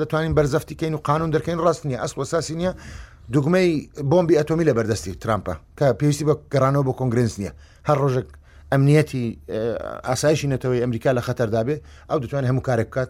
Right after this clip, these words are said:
ئەو دەسەڵاتی پێدراوە. بەڵام ئەوەیە کە ئەمریکا ناچارمان کە لەو بینیدا یەکێکیان هەڵبژێری. یعنی، یان ئێران یان ئەمریکا. وەکو چۆن بوش گوتی، یان لەگەڵ ئێمە یان لەگەڵ تێرۆریزم. هەموو دنیای وا لێ کرد.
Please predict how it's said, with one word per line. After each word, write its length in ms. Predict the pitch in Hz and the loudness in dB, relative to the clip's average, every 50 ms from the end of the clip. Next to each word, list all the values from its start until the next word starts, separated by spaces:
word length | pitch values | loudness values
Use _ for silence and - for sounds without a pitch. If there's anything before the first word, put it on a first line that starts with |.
| - - | -6 -2
ئەو 80 | - 156 127 | 0 0 0
دەسەڵاتی 360 | 113 - 120 113 104 104 123 110 113 | 0 0 -2 -2 0 0 -2 -2 -2
پێدراوە. 320 | 117 92 98 98 - - - - - - - - - - - - - - - - - 117 | -2 0 0 -2 -2 -4 -8 -16 -20 -20 -20 -20 -20 -20 -20 -20 -20 -20 -16 -6 2 2
بەڵام 280 | 143 156 160 151 147 151 - | 4 4 4 2 2 -2 -2
ئەوەیە 280 | 156 190 214 220 202 - - | 0 2 2 2 2 0 0
کە 100 | 165 147 - - | -2 -2 -2 -2
ئەمریکا 340 | - 139 131 135 143 180 180 170 | -2 0 0 0 0 0 0 0
ناچارمان 460 | 160 147 - 165 170 160 151 139 120 - | 0 0 0 0 0 0 0 -2 -2 -2
کە 60 | 127 127 | 0 2
لەو 100 | 156 165 139 | 2 2 2
بینیدا 340 | 147 143 143 139 117 131 127 - 76 123 | 2 2 2 0 0 -2 -2 -2 -4 -4
یەکێکیان 300 | 123 110 113 - 101 85 82 | -2 -2 -4 -4 -6 -8 -8
هەڵبژێری. 380 | 85 76 73 69 67 62 - - - - - - - - - - - - - - | -10 -12 -12 -14 -14 -16 -16 -20 -20 -20 -20 -20 -20 -20 -20 -20 -20 -20 -12 -8
یعنی، 160 | 107 104 107 107 139 | -6 -4 0 0 0
یان 120 | 170 - - 87 | 0 0 2 0
ئێران 240 | 170 156 156 156 143 | 2 2 2 2 2
یان 140 | 127 117 80 | 0 -2 -2
ئەمریکا. 300 | 78 - - - - - - - - - | -2 -2 -4 -4 -4 -8 -14 -12 -8 -8
وەکو 160 | 143 - 147 - | -6 -6 -4 0
چۆن 160 | - 165 160 139 127 | 0 2 2 2 0
بوش 140 | 147 135 107 117 | 0 -2 -2 -4
گوتی، 160 | 127 - 123 | -6 -2 2
یان 180 | 127 151 165 175 175 | 2 4 4 4 4
لەگەڵ 180 | 151 165 156 165 | 2 2 2 2
ئێمە 160 | 180 175 170 160 151 | 0 2 2 2 2
یان 80 | 143 135 127 | 2 2 2
لەگەڵ 180 | 110 127 123 117 - - - - - - - | 0 0 -2 -2 -8 -16 -20 -20 -20 -4 -2
تێرۆریزم. 460 | 120 120 113 110 107 101 92 78 71 - - - - - - - - - - - - | 0 0 2 0 0 -2 -4 -6 -10 -14 -20 -20 -20 -20 -20 -20 -20 -20 -8 -2 0
هەموو 160 | 151 170 185 135 | 2 2 2 2
دنیای 240 | 147 143 151 139 123 | 4 4 4 6 4
وا 100 | 117 101 | 4 2
لێ 140 | 90 85 - - | 0 -4 -8 -12
کرد. 140 | - - | -18 -20